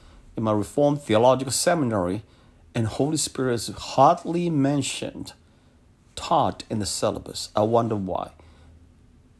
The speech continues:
Basically, Reform, a lot of Reform folks believe in cessation of the gift. This is not correct because it's right here, right? The Holy Spirit was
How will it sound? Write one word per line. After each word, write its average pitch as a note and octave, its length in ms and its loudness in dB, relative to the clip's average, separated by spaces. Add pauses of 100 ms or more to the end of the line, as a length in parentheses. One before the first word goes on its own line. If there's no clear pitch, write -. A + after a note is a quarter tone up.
(320)
Basically, C#3+ 600 4
Reform, D#3 600 6
a A#2+ 60 4
lot B2 220 8
of A2+ 60 4
Reform C#3 480 2
folks C3+ 380 0
believe A2+ 460 -4
in G2+ 100 -2
cessation A#2+ 840 -2
of G2 140 -2
the F#2+ 80 -2
gift. - 400 -6 (960)
This B2+ 320 -2
is G2 160 -2
not A2+ 340 2
correct D#3+ 560 -4
because F#2+ 340 -6
it's F#2+ 80 -6
right B2+ 220 6
here, G3 260 -4 (880)
right? A2+ 340 2 (220)
The G#2+ 80 -4
Holy A#2 240 2
Spirit G#2+ 400 -2 (120)
was G2 160 -6